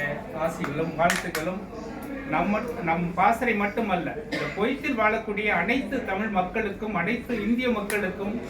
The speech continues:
இவர்கள், ஆ, ஐயா அவர்கள் வந்து ஒரு ஊக்கமாகவும் ஆக்கமாகவும் இருந்து இங்கு உள்ள இளைஞர்களுக்கு ஒரு சிறந்த வழிகாட்டியாக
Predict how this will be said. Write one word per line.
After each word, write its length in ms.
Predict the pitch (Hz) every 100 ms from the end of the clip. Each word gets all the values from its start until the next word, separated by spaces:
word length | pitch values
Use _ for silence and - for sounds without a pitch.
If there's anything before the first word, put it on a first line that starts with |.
| 190 170
இவர்கள், 380 | 175 190 185 160 - 123 - -
ஆ, 40 | 175 165 175
ஐயா 300 | 175 202 226
அவர்கள் 360 | 196 190 185 190
வந்து 300 | 165 170 202 208 170 -
ஒரு 200 | 160 160 156 156 151 - 185
ஊக்கமாகவும் 760 | 220 214 190 170 175 175 175
ஆக்கமாகவும் 760 | 170 170 185 170 165 175 156 147
இருந்து 320 | 156 156 180 190 - - - -
இங்கு 200 | 185 214
உள்ள 200 | 233 220
இளைஞர்களுக்கு 920 | 190 254 269 254 226 202 202 214 202
ஒரு 120 | 190
சிறந்த 380 | 196 220 277 254
வழிகாட்டியாக 800 | 190 247 262 262 - 185 170